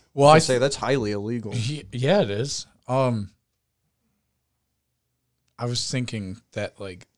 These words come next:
Speaker 1: maybe they were just conning him. Like, they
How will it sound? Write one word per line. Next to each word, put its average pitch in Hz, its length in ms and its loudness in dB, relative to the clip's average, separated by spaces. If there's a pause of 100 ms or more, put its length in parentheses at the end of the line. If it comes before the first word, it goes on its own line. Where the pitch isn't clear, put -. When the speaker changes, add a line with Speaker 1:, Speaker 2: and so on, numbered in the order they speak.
(120)
Speaker 1:
maybe 101 340 -12
they 98 180 -10
were 92 120 -14
just 95 300 -10
conning 104 560 -10
him. 113 400 -10 (520)
Like, 101 200 -16
they 98 260 -12